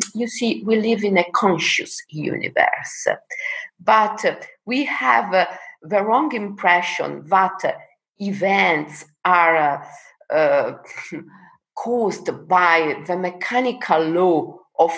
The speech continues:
cause and effect, which is not the law of karma. The law of karma is an aesthetic,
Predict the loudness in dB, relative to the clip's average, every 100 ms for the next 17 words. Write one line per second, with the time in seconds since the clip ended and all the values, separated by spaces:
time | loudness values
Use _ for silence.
0 | -6 0 0 2 0 0 -2 -2 -2 0
1 | -2 -10 -12 -12 -14 _ -10 -6 -4 -2
2 | -4 -4 -4 0 0 0 -4 -12 -14 -14
3 | -2 2 2 0 -4 -4 0 2 4 2
4 | -2 0 2 4 2 0 -2 -4 -4 -4
5 | 0 0 -2 -4 -4 -4 -8 -14